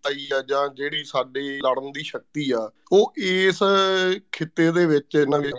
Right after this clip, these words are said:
ਕਹਿ ਜਿਹਨੂੰ ਇਹ ਭਾਰਤ ਵਰਸ਼ ਕਹਿ ਦਿੰਦੇ ਕੁਛ,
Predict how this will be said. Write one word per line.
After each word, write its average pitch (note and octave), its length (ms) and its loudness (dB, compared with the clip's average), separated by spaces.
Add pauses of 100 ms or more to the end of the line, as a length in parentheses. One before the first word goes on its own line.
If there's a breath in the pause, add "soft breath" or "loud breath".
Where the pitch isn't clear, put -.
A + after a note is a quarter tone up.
(720)
ਕਹਿ C#3+ 220 2
ਜਿਹਨੂੰ C3+ 260 2
ਇਹ C3 100 -2 (200)
ਭਾਰਤ C3 300 2
ਵਰਸ਼ B2 300 -4
ਕਹਿ C#3+ 100 0
ਦਿੰਦੇ C3+ 160 -2
ਕੁਛ, A#2+ 280 -6